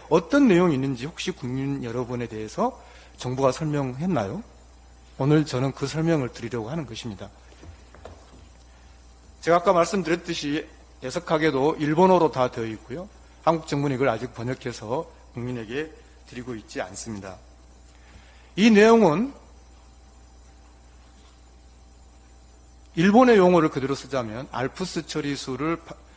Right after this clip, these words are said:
후쿠시마 바다에 방출할 때 인간에 대한 피폭 위험, 그리고 후쿠시마 수산물의 피폭 위험, 일본 바다의 상태에 대한 영향평가 보고서입니다.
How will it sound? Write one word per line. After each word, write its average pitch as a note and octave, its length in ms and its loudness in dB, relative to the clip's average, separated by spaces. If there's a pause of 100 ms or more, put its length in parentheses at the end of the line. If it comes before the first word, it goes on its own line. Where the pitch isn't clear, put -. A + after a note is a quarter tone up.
(200)
후쿠시마 D3 400 -2
바다에 B2+ 420 0
방출할 B2 600 -10
때 A2 380 -16 (920)
인간에 D#3 500 4
대한 C#3+ 240 2
피폭 D3+ 520 -4
위험, G2 360 -4 (580)
그리고 B2 500 -6 (400)
후쿠시마 F3 460 -2
수산물의 F#3 840 2
피폭 C3+ 420 -6
위험, G2+ 260 -6 (1300)
일본 F3 340 4
바다의 E3 400 4
상태에 A3 600 0
대한 D3 440 2 (220)
영향평가 D#3 1000 -6 (220)
보고서입니다. F#2+ 640 -10